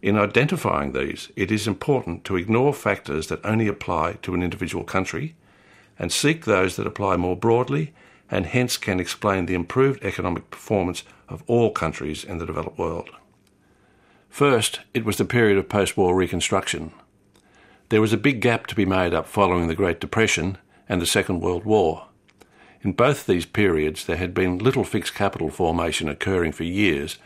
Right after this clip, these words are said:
other than that devoted to the war effort. There was also a great shortage of housing and public infrastructure.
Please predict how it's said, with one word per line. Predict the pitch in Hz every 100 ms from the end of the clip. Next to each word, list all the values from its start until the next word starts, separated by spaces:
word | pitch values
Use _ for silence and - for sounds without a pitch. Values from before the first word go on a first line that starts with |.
| -
other | 92 95
than | 90 85
that | 78 -
devoted | - 87 80 85
to | -
the | 85
war | 101 113 78
effort. | 71 - - _ _ _ _ _ _ _ _ -
There | 113
was | 107
also | 151 165 127
a | 107
great | 110 104
shortage | - 127 113 73 -
of |
housing | 82 107 104 110 101
and | 95 85
public | 101 92 101
infrastructure. | 113 - - 76 - -